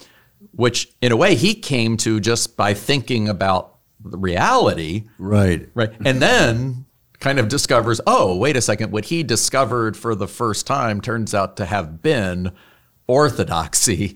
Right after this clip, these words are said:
Speaker 1: <laughs> Christian orthodoxy, with the whole idea of this is what"
Speaker 2: Well, that's right. You know, and he,
Speaker 1: taught.
Speaker 2: he, he begins with this image. There's two ways of, of, of getting home. One is staying there,
Speaker 1: Mm-hmm.
Speaker 2: and one is going around the world and coming back there.
Speaker 1: Mm-hmm.
Speaker 2: And he said he took the second way.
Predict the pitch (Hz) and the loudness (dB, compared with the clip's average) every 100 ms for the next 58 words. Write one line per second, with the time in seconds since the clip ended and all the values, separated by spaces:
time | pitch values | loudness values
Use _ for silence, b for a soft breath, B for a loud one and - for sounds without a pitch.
0 | - _ _ - 127 110 104 107 104 90 | -12 _ _ -2 0 0 2 2 2 -2
1 | 87 - 95 90 90 87 101 90 85 87 | -2 -4 -4 -4 -4 -2 0 0 -2 -4
2 | 85 82 107 - 87 85 98 95 87 98 | -6 -2 0 0 -4 -2 2 2 0 2
3 | 101 107 - 104 87 80 69 95 98 98 | 4 4 4 4 4 2 0 2 4 4
4 | 98 90 98 95 92 101 98 92 117 117 | 4 4 4 4 2 2 4 4 4 4
5 | 104 92 92 90 104 98 90 87 85 - | 2 2 0 0 4 4 4 2 0 2
6 | 123 113 104 80 82 - 80 76 64 78 | 4 6 4 2 -2 -4 -6 -8 -12 -14
7 | 76 92 95 85 80 101 71 69 b b | -8 0 2 2 2 2 2 -4 b b
8 | b 87 107 95 - - 113 117 92 78 | b 0 2 2 2 2 4 6 6 4
9 | 80 - b 98 90 90 98 101 - 98 | 0 -4 b -2 2 4 4 4 4 4
10 | 101 95 87 87 90 87 85 90 90 80 | 6 4 4 4 4 4 2 4 4 2
11 | 92 104 - 76 69 - 101 95 101 107 | 0 0 -2 -6 -6 -8 -8 -6 -4 2
12 | 98 - 101 92 - _ _ 120 123 131 | 2 4 2 0 -4 _ _ -4 0 2
13 | 117 98 - 101 98 87 90 117 92 - | 0 0 2 0 2 2 4 4 2 0